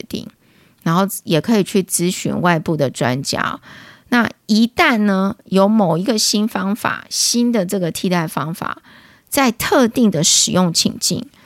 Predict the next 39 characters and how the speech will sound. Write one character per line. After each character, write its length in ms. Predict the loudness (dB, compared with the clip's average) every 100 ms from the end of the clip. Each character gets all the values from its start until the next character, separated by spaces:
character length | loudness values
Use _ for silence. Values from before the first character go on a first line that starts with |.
| -20 -20 _ -2
这 140 | 2
个 60 | 2
使 160 | 4
用 120 | 4
情 220 | 4 2 2
境 180 | 2
这 140 | 2 2
边 260 | 2 2 0
哦， 200 | -2 -6
它 160 | -2 0
的 60 | 2
英 200 | 2 2
文 240 | 0 0
叫 160 | 0 0
做 220 | -2 -4
context 880 | -6 -2 0 0 -4 -2 0 -2 -4
of 280 | -4 -4 -6
use。 460 | -4 -4 -2 -2 -4 -10 -20 -20 _
我 80 | 2
们 140 | 2 4
在 360 | 4 2 0 -6 _ _ _ _ _ _ 2
in 160 | 4
silico 500 | 4 4 4 4 2
technology 840 | 2 -2 0 -2 0 0 -2 -2 -4
那 120 | -4
边 220 | -2 -4
有 180 | -4 -4
讲 240 | -4 -4 -2
到 160 | -4
这 120 | -4
个 120 | -6 -6
context 580 | -6 -6 -4 -6 -4 -6
of 200 | -6 -6
use， 440 | -4 -4 -6 -8
就 160 | -6 -6
是 160 | -4
你 240 | -4 -6 -8 -14 -20 _
这 140 | -4
个 300 | -2 -2 -4